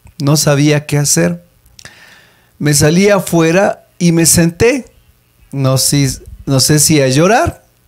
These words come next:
o a reír, pero estaba totalmente destrozado. En pocos minutos comenzaron a llegar compañeros míos,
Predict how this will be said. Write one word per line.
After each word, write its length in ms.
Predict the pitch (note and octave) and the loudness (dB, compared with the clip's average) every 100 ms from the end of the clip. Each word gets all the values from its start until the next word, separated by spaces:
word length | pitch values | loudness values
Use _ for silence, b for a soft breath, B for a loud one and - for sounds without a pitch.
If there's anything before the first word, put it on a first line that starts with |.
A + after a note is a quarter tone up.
| _ | _
o 220 | - C#3 C3+ | -2 0 0
a 80 | |
reír, 520 | C3 C#3+ E3+ A3+ A#3 _ b b b b b b b b _ _ _ | 0 0 2 0 -2 _ b b b b b b b b _ _ _
pero 200 | C#3+ C#3+ | 0 0
estaba 480 | C3+ - D#3+ D#3+ D#3+ | 0 0 0 0 -2
totalmente 840 | C#3+ - D#3+ D#3 D3 D3 C#3+ D3 | -4 0 0 0 0 0 0 0
destrozado. 720 | C#3+ A#2+ B2+ A#2 B2 G#2+ G2 _ _ _ _ _ b b b b b b b b b b b _ - | 0 0 -2 0 -2 -2 -8 _ _ _ _ _ b b b b b b b b b b b _ -6
En 160 | D3+ | -2
pocos 400 | E3+ B3 C4 C4 | 0 0 2 0
minutos 580 | B3 B3 B3+ B3 B3+ B3+ | 0 0 0 0 0 0
comenzaron 640 | - F#3 E3+ D3 F#3 G3+ F#3+ | 0 0 2 2 2 2 0
a 80 | |
llegar 640 | D3+ C#3 C3+ D#3+ E3+ F3+ F3 | 2 0 2 2 2 0 -2
compañeros 760 | C#3+ B2+ B2+ C3 C#3+ E3 E3 | -2 0 0 2 2 0 0
míos, 680 | C#3 C3 C#3+ F3 F3+ - - | 0 0 0 0 -2 -6 -8